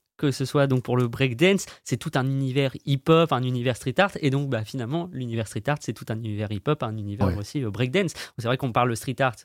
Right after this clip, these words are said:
Speaker 1: graffiti, mais c'est tout, euh, tout un ensemble, finalement, le
Speaker 2: C'est
Speaker 1: street
Speaker 2: tout un ensemble, en fait. C'est, euh,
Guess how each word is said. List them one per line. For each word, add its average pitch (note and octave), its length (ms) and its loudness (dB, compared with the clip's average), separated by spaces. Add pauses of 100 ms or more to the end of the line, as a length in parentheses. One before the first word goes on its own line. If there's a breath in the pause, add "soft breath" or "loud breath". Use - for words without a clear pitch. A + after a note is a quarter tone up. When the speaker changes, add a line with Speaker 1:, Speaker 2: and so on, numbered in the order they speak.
(120)
Speaker 1:
graffiti, A2+ 520 -6
mais C3 200 -6
c'est A#2 240 -12 (360)
tout, D3+ 220 2
euh, A2+ 240 0
tout - 180 -12
un A#2+ 120 0
ensemble, D3+ 320 -2
finalement, A#2 340 -6
le G#2+ 80 -6
Speaker 2:
C'est B2+ 60 8
Speaker 1:
street - 120 -2
Speaker 2:
tout D#3 100 6
un C#3+ 60 12
ensemble, C3+ 340 8
en G#2+ 60 6
fait. A#2 180 4
C'est, A#2 280 6
euh, A2 680 2